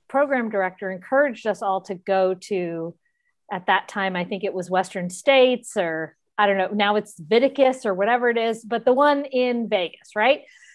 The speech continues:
So he encouraged all of us to go to the, this big conference. He's like, "It's a great way to lo-, you know, network and learn about,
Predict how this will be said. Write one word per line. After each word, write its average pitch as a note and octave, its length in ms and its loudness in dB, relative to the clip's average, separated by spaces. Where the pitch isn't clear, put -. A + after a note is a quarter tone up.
So B3 220 4
he D4+ 380 -2
encouraged D4 720 -2
all G#3 160 2
of F#3+ 80 -4
us F#3 240 -4
to A#3 100 -4
go F3+ 640 2
to F3+ 580 -4
the, G3+ 320 0
this G#3+ 180 0
big F#3+ 260 -2
conference. B3+ 480 0
He's F#3 160 -10
like, F3+ 180 -6
"It's F3+ 140 -14
a F3+ 60 -6
great A#3+ 300 2
way A3+ 440 2
to G3 100 -8
lo-, F3+ 300 -8
you F3+ 140 -8
know, C#3+ 140 -12
network A#3+ 580 -2
and D3 180 -12
learn C4 340 0
about, A3+ 420 -2